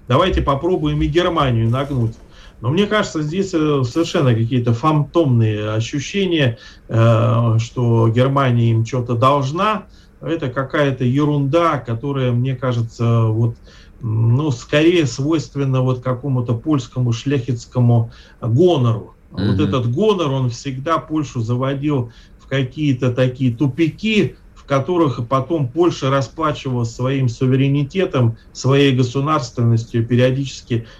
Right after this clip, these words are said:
Speaker 1: теряла её. А, вполне возможно, что на этот раз может кончиться примерно тем же,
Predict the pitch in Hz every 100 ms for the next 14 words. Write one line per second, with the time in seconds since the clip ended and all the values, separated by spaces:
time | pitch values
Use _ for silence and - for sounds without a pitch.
0 | - 175 175 165 123 110 101 98 92 -
1 | - - - 113 127 123 117 165 180 226
2 | 190 156 147 190 160 - 160 156 160 143
3 | 160 160 127 160 151 139 - - 160 -
4 | 127 135 117 139 147 147 139 135 208 220
5 | 160 151 117